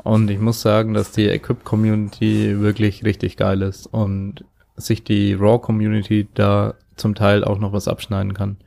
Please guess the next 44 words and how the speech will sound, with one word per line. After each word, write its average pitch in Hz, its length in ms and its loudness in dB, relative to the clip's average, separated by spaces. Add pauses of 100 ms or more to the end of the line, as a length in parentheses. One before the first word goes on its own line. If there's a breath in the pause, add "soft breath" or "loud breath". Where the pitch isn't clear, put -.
(840 soft breath)
Also 101 540 0
von 113 180 0
der 107 80 4
Community 107 540 0
her 101 280 0 (540)
finde 107 220 2
ich - 40 -6
das 107 140 -4
einfach 104 240 -2
geil, 104 220 2
was 104 140 -2
sie - 100 -6
machen. 113 320 -2 (800 soft breath)
Der 104 100 2
Sport 113 320 2
an 110 160 0
sich, - 300 0
muss 117 180 0
ich 110 120 4
auch 110 120 2
sagen, 107 220 0
das 101 120 -4
hat 107 80 -4
mir 107 140 0
richtig 113 240 -2
Spaß 107 320 0
gemacht. 120 300 -4
Das - 160 -8
war 107 100 2
mal 107 180 0
ein 104 120 -4
Wettkampf, 110 340 -2
den 107 160 -2
ich 107 220 -6
relativ 107 380 -2
intensiv 113 420 0
erlebt 117 340 0
hab. - 220 -6 (340 soft breath)
Hab 110 140 -6
da 107 140 2
alle 110 180 4
fotografiert 110 580 -2
und 113 140 -2
so. 120 180 -2